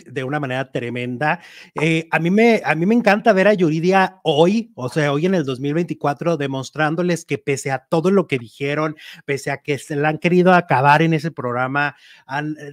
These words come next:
tanto físicamente como su carrera, como sus actitudes, como su forma de ser, se la han, la han criticado todo el tiempo,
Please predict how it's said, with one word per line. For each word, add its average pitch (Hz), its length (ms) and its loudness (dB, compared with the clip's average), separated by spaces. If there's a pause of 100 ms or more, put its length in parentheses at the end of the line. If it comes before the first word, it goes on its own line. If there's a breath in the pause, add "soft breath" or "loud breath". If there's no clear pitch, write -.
tanto 143 320 2
físicamente 143 960 -4
como 127 360 -6
su 127 200 -6
carrera, 143 540 4
como 131 300 -2
sus - 260 -8
actitudes, 135 720 -2
como 127 180 -10
su 123 120 -14
forma 143 260 -2
de 147 100 -2
ser, 139 240 -2
se - 80 -4
la 143 100 0
han, 147 100 -4
la - 460 -4
han 175 80 2
criticado 160 520 2
todo 165 240 4
el 165 140 2
tiempo, 143 380 2